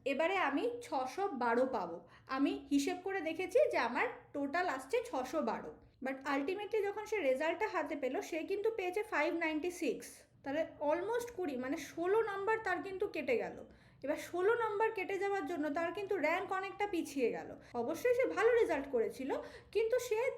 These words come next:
তার নিজের যে লক্ষ্য, তার যে একটা অ্যাসপিরেশন ছিল, সেইটা থেকে একটুখানি পিছিয়ে গেল। বুঝতেই পারছো, এই কম্পিটিটিভ এক্সামে ষোলো নাম্বার পিছনে পড়া মানে কিন্তু তার রেজাল্ট অনেকখানি নেমে যাওয়া। এবার আমিও দেখলাম যখন আনসার মেলালাম যে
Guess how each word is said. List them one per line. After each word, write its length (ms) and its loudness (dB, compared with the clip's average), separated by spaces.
তার 300 2
নিজের 340 4
যে 100 2
লক্ষ্য, 420 2
তার 400 4
যে 80 2
একটা 320 0
অ্যাসপিরেশন 640 -2
ছিল, 280 -4
সেইটা 440 0
থেকে 200 0
একটুখানি 520 -4
পিছিয়ে 380 -2
গেল। 260 -6
বুঝতেই 380 4
পারছো, 340 2
এই 120 2
কম্পিটিটিভ 580 0
এক্সামে 400 -2
ষোলো 320 -2
নাম্বার 340 -2
পিছনে 360 -6
পড়া 260 -2
মানে 220 -4
কিন্তু 240 -6
তার 260 -2
রেজাল্ট 400 -2
অনেকখানি 540 -4
নেমে 260 0
যাওয়া। 300 -8
এবার 260 0
আমিও 400 2
দেখলাম 420 0
যখন 280 -2
আনসার 380 -2
মেলালাম 460 0
যে 120 -4